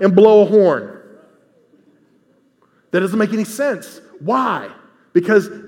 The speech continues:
God didn't want him to get the glory for it. God didn't want Jesus to get the glory for the mud pie in the eye. God didn't want Elisha to get the glory for this.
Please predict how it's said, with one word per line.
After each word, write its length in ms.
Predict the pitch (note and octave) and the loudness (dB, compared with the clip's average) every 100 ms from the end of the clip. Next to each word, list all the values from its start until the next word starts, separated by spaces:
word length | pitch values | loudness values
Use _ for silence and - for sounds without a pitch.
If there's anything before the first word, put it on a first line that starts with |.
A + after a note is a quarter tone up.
| C#3+ | -4
God 640 | A#3 A3+ B3+ C4+ B3 - F3 | -2 0 0 -2 -4 -8 -6
didn't 260 | A#3+ A#3 | -4 0
want 180 | A3 A#3 | -2 -2
him 140 | F#3 | -4
to 80 | G3+ | -4
get 120 | F#3+ | -4
the 60 | G3 | -4
glory 280 | E3+ D#3 C#3+ | -2 0 -2
for 260 | - G#2+ | -4 -14
it. 100 | - - - _ _ _ _ | -14 -20 -20 _ _ _ _
God 640 | D#3+ A3+ B3 C4 - - | 0 0 0 -2 -6 -6
didn't 200 | G#3 A#3 | -6 -2
want 420 | A3+ A3+ - - | 0 -2 -6 -16
Jesus 460 | D#3+ G3 C4 F#3 F3 | -6 2 2 2 -4
to 100 | G#3+ | -6
get 100 | E3 | -4
the 80 | G3 | -2
glory 300 | F#3 F#3 F3 | 2 4 4
for 140 | F3+ | 2
the 80 | E3 | -4
mud 280 | E3 E3 D#3+ | -2 -4 -6
pie 280 | - D#3 D#3 | -10 -6 -6
in 120 | D3+ | -6
the 140 | D3 | -6
eye. 260 | C#3+ A#2+ F#2+ - - _ | -6 -8 -12 -20 -20 _
God 520 | F#3 B3 B3 B3 - | 0 2 2 0 -4
didn't 180 | A#3+ A#3 | -6 2
want 120 | A#3 | 4
Elisha 480 | A3 G#3 A3+ A#3+ G#3+ | 4 4 2 0 0
to 60 | F#3+ | 0
get 160 | G3 | 0
the 80 | G3 | -2
glory 460 | F3+ F#3 F#3 D#3 C3+ - - | 2 4 4 2 -2 -14 -4
for 100 | F3+ | -2
this. 240 | D3+ C#3 | -2 -6